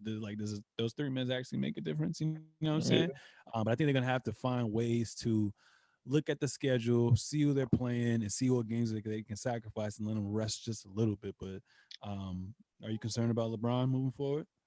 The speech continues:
Speaker 2: No, because I think the infrastructure is already in place. I think since LeBron,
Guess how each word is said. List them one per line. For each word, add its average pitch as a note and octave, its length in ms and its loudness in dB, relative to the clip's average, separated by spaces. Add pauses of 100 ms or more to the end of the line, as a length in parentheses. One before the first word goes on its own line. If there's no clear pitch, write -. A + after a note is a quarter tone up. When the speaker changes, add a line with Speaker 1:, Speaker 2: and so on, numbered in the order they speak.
(380)
Speaker 2:
No, G#2+ 580 12
because G#2+ 640 10
I G2+ 80 10
think A#2 300 6
the A2 120 8
infrastructure A2 540 6
is F#2+ 80 8
already G2 280 12
in F#2+ 120 2
place. F#2 580 4
I A2+ 80 10
think A2+ 280 8
since - 460 0
LeBron, G#2+ 640 10